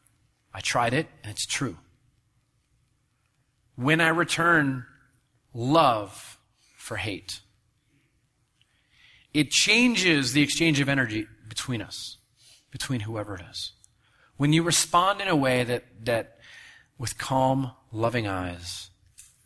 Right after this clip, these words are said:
and a heart that, that just wants this to be right, it completely changes the exchange of energy. It absolutely does. But I have also found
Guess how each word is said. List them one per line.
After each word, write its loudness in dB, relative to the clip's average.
and -10
a -6
heart -4
that, -12
that -6
just -2
wants -6
this -8
to -10
be -10
right, -14
it -10
completely -6
changes -6
the -10
exchange -12
of -12
energy. -16
It -10
absolutely -4
does. -12
But 0
I 6
have 6
also 6
found 0